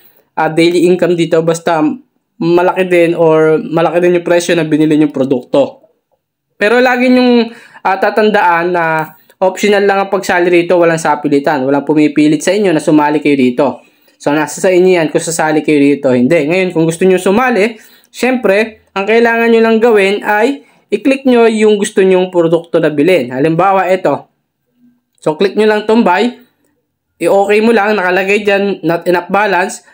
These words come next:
Pupunta lang kayo dito sa may parang tao na yan. And then, click nyo lang tong recharge. And then, basahin nyo yung kanilang recharge. Ayan. So, pagkayari nyan, click nyo lang tong recharge now. And then,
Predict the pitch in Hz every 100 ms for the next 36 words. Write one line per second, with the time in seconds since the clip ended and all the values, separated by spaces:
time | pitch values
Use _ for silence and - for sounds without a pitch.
0 | _ _ - 233 247 247 240 240 226 220
1 | 220 - 208 202 190 185 185 175 156 156
2 | 156 165 127 139 156 175 160 - 208 214
3 | 208 202 190 165 139 139 151 123 - -
4 | _ _ _ _ 156 185 196 190 185 190
5 | 190 190 190 190 190 185 180 175 202 220
6 | 233 - - _ _ 156 170 214 220 _
7 | _ 151 151 151 165 165 180 185 190 208
8 | 196 220 - - _ _ - 247 226 226
9 | 226 214 190 180 170 170 160 147 - 180
10 | 156 123 170 214 196 208 240 -